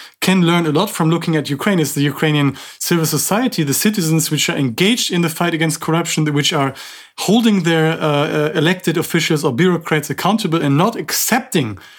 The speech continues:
that they suddenly show up in a Porsche to a city council meeting, but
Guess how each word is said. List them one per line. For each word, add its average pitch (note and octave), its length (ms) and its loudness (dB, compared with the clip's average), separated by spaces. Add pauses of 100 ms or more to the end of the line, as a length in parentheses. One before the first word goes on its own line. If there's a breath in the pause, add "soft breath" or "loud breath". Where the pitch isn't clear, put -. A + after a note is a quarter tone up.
(380 loud breath)
that D3+ 160 0
they D#3 120 2
suddenly D3+ 480 0
show D3+ 300 0
up C#3 120 0
in D3 80 0
a C#3 80 2
Porsche - 360 0
to D3 100 0
a B2+ 40 2
city C#3 240 -2
council C#3 400 -2
meeting, D#3 360 2
but D3 100 0